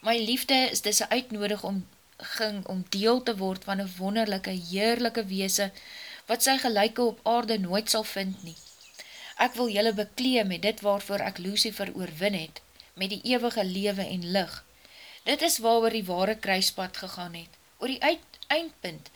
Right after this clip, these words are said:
die einddoel, wat die ewige lewe is. Nou sal julle beter kan verstaan hoe diep my erns met julle is, en dat my groot erns eintlik die grootste blydskap is. Wanneer my erns vrugte opgelewer het, sê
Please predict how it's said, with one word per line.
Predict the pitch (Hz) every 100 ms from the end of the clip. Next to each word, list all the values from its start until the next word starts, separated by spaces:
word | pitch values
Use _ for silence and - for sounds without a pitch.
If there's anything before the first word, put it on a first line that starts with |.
| - -
die | 226
einddoel, | 254 320 294 202 170 175
wat | 190
die | 214
ewige | 254 240 247
lewe | 202 214 240 220
is. | - 175 - - - _ - - -
Nou | - 233 277
sal | 311 302
julle | 285 269
beter | 196 220 233 285
kan | 262
verstaan | 240 233 - 202 185 165 - - -
hoe | 208 202
diep | 226 247 226
my | 214
erns | 196 202 202 196
met | 196 185
julle | 180 185 -
is, | - - - - - -
en | 220
dat | 262
my | 247 233
groot | 254 - 277 277
erns | 277 240 226 185 -
eintlik | 220 220 226
die | 202 -
grootste | 226 247 240 - 202
blydskap | 190 196 220 - 185 -
is. | 170 - - - - - - -
Wanneer | 220 277 330
my | 285 285
erns | 254 262 262 -
vrugte | - 247 - 240
opgelewer | - 226 - 208 202 196
het, | 190 190
sê | - 202